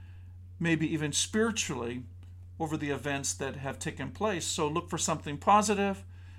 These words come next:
and then look for something that could be improved upon. One other type of meeting that, uh,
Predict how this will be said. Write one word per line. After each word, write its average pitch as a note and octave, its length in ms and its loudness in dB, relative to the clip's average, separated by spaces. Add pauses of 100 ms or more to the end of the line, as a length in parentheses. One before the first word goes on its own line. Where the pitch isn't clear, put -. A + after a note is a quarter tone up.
(180)
and D#3+ 180 2
then D3+ 160 4
look D3+ 220 2
for E3 120 0
something C#3 440 2
that C3 200 -4
could - 280 -4
be C3+ 360 -4 (360)
improved F#3 520 4
upon. A#2+ 520 0 (480)
One A3+ 180 8
other D#3 240 4
type D3+ 320 4
of C#3 160 -2
meeting D#3+ 460 4
that, C3 440 0
uh, B2+ 140 0